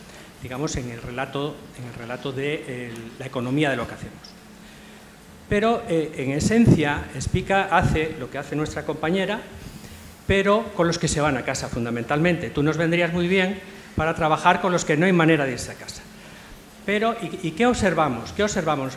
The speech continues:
En Espica sí integramos servicios sociales, claro, funcionalmente. ¿Qué tratamos de hacer? Atraer,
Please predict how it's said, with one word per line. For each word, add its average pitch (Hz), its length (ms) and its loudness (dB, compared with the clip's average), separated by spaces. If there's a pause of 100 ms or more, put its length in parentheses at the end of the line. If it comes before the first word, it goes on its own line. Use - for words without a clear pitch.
En 147 100 -4
Espica 226 380 -2
sí 247 160 0
integramos 160 500 0
servicios 151 460 -2
sociales, 151 560 0
claro, 196 160 -2
funcionalmente. 151 800 -2 (540)
¿Qué 190 80 -2
tratamos 202 460 0
de 175 60 0
hacer? 165 260 -2
Atraer, 147 640 0